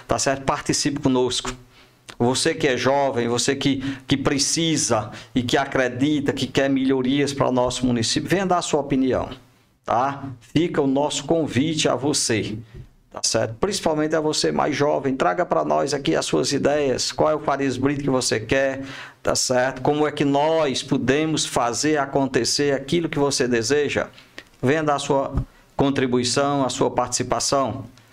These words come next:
tá? Nós estamos abertos, tá? E como eu já disse aqui várias vezes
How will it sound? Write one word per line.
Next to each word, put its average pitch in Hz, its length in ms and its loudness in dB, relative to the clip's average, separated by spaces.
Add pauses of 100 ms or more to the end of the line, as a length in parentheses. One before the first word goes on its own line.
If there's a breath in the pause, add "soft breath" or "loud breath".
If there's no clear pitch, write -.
(200 soft breath)
tá? 127 280 0
Nós 135 200 2
estamos 143 340 0
abertos, 127 600 -2 (680)
tá? 120 360 -2
E 127 100 2
como 143 220 2
eu 139 80 2
já 135 180 2
disse 139 340 0
aqui 139 300 0
várias 123 400 0
vezes 127 500 0